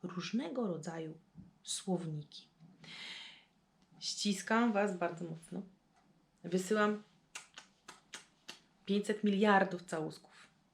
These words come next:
milionów i w ogóle tam nieskończone ilości.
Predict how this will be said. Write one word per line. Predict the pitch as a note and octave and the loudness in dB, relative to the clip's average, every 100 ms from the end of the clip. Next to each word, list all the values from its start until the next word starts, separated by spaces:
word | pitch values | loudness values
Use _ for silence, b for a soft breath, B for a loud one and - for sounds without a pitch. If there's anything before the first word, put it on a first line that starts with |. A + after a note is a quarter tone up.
| _ | _
milionów | F3 F3 F3+ F#3 F#3 F3+ F3+ - - | 0 4 6 6 6 4 0 -14 -10
i | F3+ | -6
w | F3 | -2
ogóle | E3+ F3 E3 | 2 2 2
tam | D#3+ D#3+ E3 D#3+ E3+ | -2 -6 -8 -6 2
nieskończone | G#3 G#3 G3 F#3+ F3+ E3+ E3 | 2 4 0 2 0 0 -2
ilości. | D#3+ D3+ - - - | -6 -6 -10 -14 -16